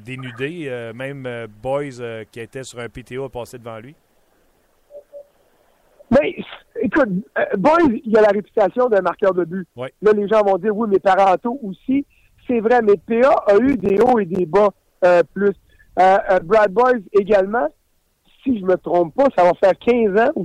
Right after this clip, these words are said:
Speaker 2: ça fait quinze ans qu'il a été repêché par les Maple Leafs sans qu'il ait jamais joué ici.
Speaker 1: Ouais.
Speaker 2: Euh, donc, est-ce qu'il y a peut-être des préjugés favorables à son endroit ?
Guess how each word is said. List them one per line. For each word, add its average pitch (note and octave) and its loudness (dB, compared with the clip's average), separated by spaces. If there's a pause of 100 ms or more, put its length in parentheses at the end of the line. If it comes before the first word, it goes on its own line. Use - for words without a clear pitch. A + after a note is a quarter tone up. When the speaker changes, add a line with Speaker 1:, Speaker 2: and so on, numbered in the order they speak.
Speaker 2:
ça F3+ 4 (140)
fait C#4+ 2
quinze G3 2
ans A3+ 2 (380)
qu'il F#3+ 2
a F3+ 4
été G3 0
repêché A3 2
par G3 2
les F3+ 2
Maple F3 2
Leafs A3+ -4
sans G#3 4
qu'il F#3+ 0
ait F3+ 2
jamais G3 2
joué G3 -4
ici. F3 -12 (160)
Speaker 1:
Ouais. A2+ -14 (120)
Speaker 2:
Euh, F#3+ 6
donc, G3+ 0
est-ce F#3 -6
qu'il A3+ -6
y G3+ 2
a - 4
peut-être A#3 0
des G3 -4
préjugés G3+ -8
favorables G3+ 2
à F#3+ 2
son F#3 -4
endroit ? F3+ 0